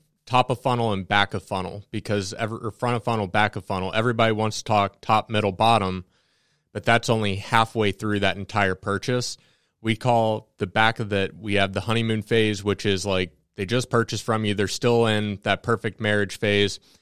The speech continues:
And then they move into the "what have you done for me recently" phase right underneath that, which would be the equivalent to the middle of funnel, right? Like, they're kind of teetering on, "Man, I don't know if I wanna buy from them again."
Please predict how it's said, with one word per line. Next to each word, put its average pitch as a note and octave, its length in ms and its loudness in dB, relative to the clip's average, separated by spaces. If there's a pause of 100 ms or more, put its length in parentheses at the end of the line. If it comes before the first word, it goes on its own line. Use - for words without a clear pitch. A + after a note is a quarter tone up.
(400)
And G#2+ 100 -4
then A2+ 120 2
they A2+ 100 4
move A2 280 2
into G#2+ 160 -2
the G2+ 120 -2
"what A2 160 4
have G2 120 0
you G#2 80 -4
done G#2+ 240 0
for A2 100 -4
me G2 140 -4
recently" G#2+ 500 -4
phase G2+ 480 2
right G#2 180 4
underneath G2 460 -4
that, G2 220 2
which G#2 160 -4
would G2+ 100 -4
be G#2 140 -2
the G2 400 0
equivalent G#2 500 -2
to G#2 80 -8
the F#2+ 80 -2
middle A2 260 2
of F#2+ 100 -2
funnel, G2 360 -2
right? G2 240 2
Like, G2 160 0
they're G2+ 100 -2
kind A#2 200 0
of G#2 100 -4
teetering A2 420 2
on, G2+ 220 0
"Man, B2 220 0
I A2+ 80 2
don't A2+ 120 -2
know A2 60 -2
if G#2 140 -2
I G2+ 40 0
wanna F#2+ 160 -2
buy B2+ 220 4
from C3+ 160 -6
them B2+ 160 -2
again." A2+ 400 0